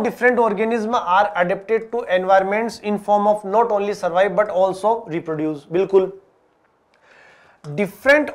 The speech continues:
ऑर्गेनिज्म मतलब आपके different type of organism, ऑर्टिकोलॉजी सेम इकोलॉजी से आपके क्या है, रिलेटेड हो गए आपके। तो ये जो एनवायरनमेंट से इंटरेक्ट कर रहे हैं, but कहीं ना कहीं रिप्रोडक्शन के लिए भी, not only survive but also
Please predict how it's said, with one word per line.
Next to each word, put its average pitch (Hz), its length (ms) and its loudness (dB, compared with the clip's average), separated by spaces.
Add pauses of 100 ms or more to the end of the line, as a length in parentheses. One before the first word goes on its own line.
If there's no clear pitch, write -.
ऑर्गेनिज्म 233 640 4
मतलब 220 500 0 (120)
आपके 170 260 0
different 247 340 -2
type 254 160 2
of 226 160 2
organism, 226 400 2
ऑर्टिकोलॉजी 214 580 -2
सेम 262 360 0
इकोलॉजी 226 400 2
से 233 140 -4
आपके 202 240 2
क्या 175 160 0
है, 143 60 -6
रिलेटेड 185 400 0
हो 180 80 -2
गए 165 120 -2
आपके। - 340 -8 (520)
तो 226 60 2
ये 220 300 4
जो 269 140 2
एनवायरनमेंट 226 640 4
से 254 160 -2
इंटरेक्ट 233 400 0
कर 240 140 2
रहे 240 140 4
हैं, 247 80 6
but 233 200 2
कहीं 202 260 -2
ना 247 100 2
कहीं 226 160 4
रिप्रोडक्शन 226 600 0
के 226 120 0
लिए 220 180 2
भी, 190 160 0 (160)
not 233 200 6 (120)
only 214 240 0
survive 202 420 4
but 170 160 4 (120)
also 214 380 2